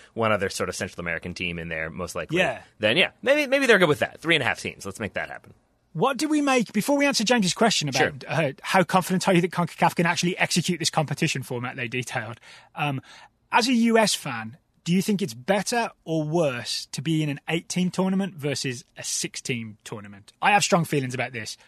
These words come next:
Speaker 2: but I want to ask yours first.
Speaker 1: Hmm. I, I honestly do not have strong feelings. I think I like it more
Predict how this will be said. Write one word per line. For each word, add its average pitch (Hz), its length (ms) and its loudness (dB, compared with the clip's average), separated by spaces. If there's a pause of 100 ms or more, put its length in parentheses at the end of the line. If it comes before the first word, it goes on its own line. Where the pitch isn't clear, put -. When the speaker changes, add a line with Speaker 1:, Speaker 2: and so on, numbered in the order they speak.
Speaker 2:
but 143 120 -4
I - 20 2
want 143 140 -2
to 135 40 0
ask 123 160 -2
yours 123 200 -6
first. - 400 -20 (840)
Speaker 1:
Hmm. 165 160 -4 (200)
I, 170 220 2
I 175 340 2
honestly 139 360 2
do 113 160 -4
not 110 180 0
have 87 140 -8
strong 85 260 -4
feelings. 85 460 -8
I 117 160 2
think 160 160 0
I 147 100 4
like 123 320 2
it 120 160 -2 (300)
more 117 640 2